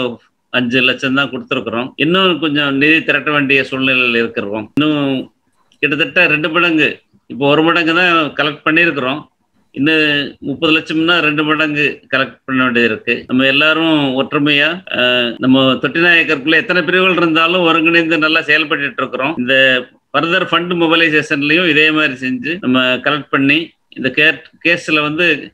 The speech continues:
கண்டிப்பாக ஜெயிப்போங்கிற நம்பிக்கை இருக்கிறது. டே ஒன்ல இருந்து காசிமையன் சார் இதே தான் சொல்றாரு. ஏன்னா சட்ட நுணுக்கங்கள் படி நம்ம ஜெயிச்சே தீர்வோம். அதனால இந்த கேஸ் ஜெயிக்கிறதுக்கு நான் உங்க தொட்டிநாயக்கர் சார்பா உறுதுணையா இருந்து எ-, எவ்வளவு fund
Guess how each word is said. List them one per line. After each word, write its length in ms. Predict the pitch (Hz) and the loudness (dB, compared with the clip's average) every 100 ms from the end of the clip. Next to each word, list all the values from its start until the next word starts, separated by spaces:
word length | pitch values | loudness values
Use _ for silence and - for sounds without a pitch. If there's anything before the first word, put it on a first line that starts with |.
| _ | _
கண்டிப்பாக 460 | 147 156 175 196 185 | -4 -2 2 2 2
ஜெயிப்போங்கிற 560 | 156 165 170 165 156 | 2 0 0 -2 0
நம்பிக்கை 380 | 147 143 151 147 | 0 0 0 -2
இருக்கிறது. 460 | 143 139 127 123 123 | -2 -4 -4 -4 -4
டே 200 | 117 160 | 0 0
ஒன்ல 240 | 185 175 170 | 2 2 2
இருந்து 680 | 175 170 175 180 170 156 | 2 0 2 4 4 2
காசிமையன் 420 | 151 156 147 165 156 | 2 -2 0 0 0
சார் 300 | 160 151 143 | 0 0 2
இதே 180 | 156 | 2
தான் 160 | 156 151 | 2 -2
சொல்றாரு. 360 | 143 127 127 104 | -4 -2 -2 0
ஏன்னா 160 | 120 143 | -2 -2
சட்ட 340 | 139 - 165 | -4 -2 0
நுணுக்கங்கள் 580 | 160 156 147 143 147 127 | 2 0 -2 -2 -2 0
படி 220 | 143 160 175 - _ _ _ _ - | 0 -2 -4 -12 _ _ _ _ 0
நம்ம 180 | 131 | 2
ஜெயிச்சே 440 | 123 143 147 170 165 | 2 0 2 0 2
தீர்வோம். 360 | 147 139 127 | 0 0 -2
அதனால 440 | 120 - 131 143 151 | -4 -2 0 0 0
இந்த 380 | 139 127 120 113 | 0 0 0 0
கேஸ் 280 | 151 165 135 | 0 0 0
ஜெயிக்கிறதுக்கு 560 | 160 165 165 143 135 156 | 0 2 0 0 -2 0
நான் 240 | 143 139 | 2 0
உங்க 160 | 135 127 | -2 -6
தொட்டிநாயக்கர் 720 | 120 131 156 151 151 139 135 | -6 -4 0 2 2 0 -2
சார்பா 280 | 135 127 139 | -2 -2 -2
உறுதுணையா 420 | 131 135 135 131 | -2 0 2 2
இருந்து 460 | 123 120 120 139 160 | 2 -2 -8 -8 -8
எ-, 180 | 117 113 | -6 -2
எவ்வளவு 440 | 127 135 135 127 117 | 0 0 0 -2 -6
fund 340 | 117 143 147 | -4 -2 -2